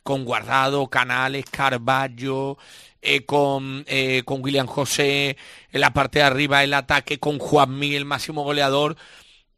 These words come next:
y de pronto pone el entrenador a Lainez, que con todo mi respeto, a lo mejor se convierte en una estrella del fútbol mundial, pero a día de hoy Lainez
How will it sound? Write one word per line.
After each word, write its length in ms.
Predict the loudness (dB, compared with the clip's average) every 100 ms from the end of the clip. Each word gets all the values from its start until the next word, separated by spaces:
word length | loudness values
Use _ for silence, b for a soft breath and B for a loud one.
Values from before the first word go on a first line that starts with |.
| _
y 120 | -4
de 80 | -4
pronto 320 | -4 -10 -8
pone 200 | -6 -4
el 60 | -4
entrenador 420 | -4 -4 -4 -2
a 80 | -2
Lainez, 420 | -2 -4 -4 -8
que 200 | -8 -10 _
con 220 | -12 -12 -6
todo 220 | 0 0
mi 140 | 0
respeto, 500 | -6 -4 -4 -4 -2
a 40 | -2
lo 80 | -4
mejor 200 | -8 -10
se 180 | -8
convierte 460 | -4 -4 -4 -6 -6
en 60 | -4
una 140 | -4
estrella 420 | -4 -4 -2 -2
del 120 | -4
fútbol 320 | -6 -6 -4 -4
mundial, 400 | -6 0 0 -2 B B B _
pero 240 | -2 0
a 60 | 0
día 220 | 0 0
de 140 | 0 0
hoy 260 | -2 -4 -6
Lainez 680 | -4 0 0 -2 -6 -8